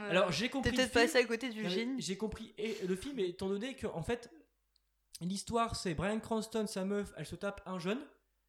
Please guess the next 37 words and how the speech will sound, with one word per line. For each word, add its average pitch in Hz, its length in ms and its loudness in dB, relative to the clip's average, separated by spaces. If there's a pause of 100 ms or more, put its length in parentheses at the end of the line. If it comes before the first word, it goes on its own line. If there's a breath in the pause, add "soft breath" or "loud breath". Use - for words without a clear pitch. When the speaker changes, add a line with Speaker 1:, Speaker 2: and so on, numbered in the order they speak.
(260)
Speaker 1:
Ça 185 200 0
a 185 200 -2
un 180 60 4
gros 208 200 0
tocard, 247 560 -2 (320)
mais 180 80 8
ça 214 160 8
va 254 140 6
parce 220 180 0
qu'il 208 100 0
est 185 40 4
riche. - 380 -6 (800)
Donc 147 180 -6
ça, 208 120 -2
c'est 208 100 -4
le 185 60 -2
début. 175 360 0 (500)
Le 175 140 4
milieu 254 220 6
du 240 140 2
film, 262 240 0
c'est, - 280 0 (360 soft breath)
ah, 202 600 4
James 196 180 -4
Franco, 233 500 0
euh... - 160 0
donc 143 200 -8
le 131 80 -6
copain, 185 360 -4 (580 soft breath)
ah, 214 220 -4
euh, 180 280 -2
c'est 180 140 -2
quand 190 120 0
même 202 120 0
un 180 180 0
énorme 185 420 0
bof. 240 460 4